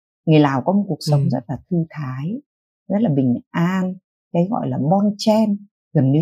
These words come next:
Speaker 1: chúng ta không nhìn thấy ở người Lào. Hay là ở người Campuchia, cô lại có thể học được gọi là cái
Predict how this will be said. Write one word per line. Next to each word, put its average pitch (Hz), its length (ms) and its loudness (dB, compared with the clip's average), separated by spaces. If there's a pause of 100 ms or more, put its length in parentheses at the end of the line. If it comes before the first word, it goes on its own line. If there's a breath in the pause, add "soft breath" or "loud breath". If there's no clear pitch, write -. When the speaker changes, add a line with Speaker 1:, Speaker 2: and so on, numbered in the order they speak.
Speaker 1:
chúng 185 140 -4
ta 196 140 -4
không 151 260 -2
nhìn 120 240 2
thấy 135 140 -8
ở 165 120 -2
người 113 200 -6
Lào. 110 280 -14 (760)
Hay 226 220 4
là 156 300 2 (120)
ở - 120 -2
người 135 320 0
Campuchia, 208 680 0 (540)
cô 208 120 2
lại 202 200 0 (100)
có 180 160 -2
thể 180 340 -6 (220)
học 160 100 -2 (120)
được 131 200 4
gọi - 200 -4
là 123 120 -4 (100)
cái 170 100 -4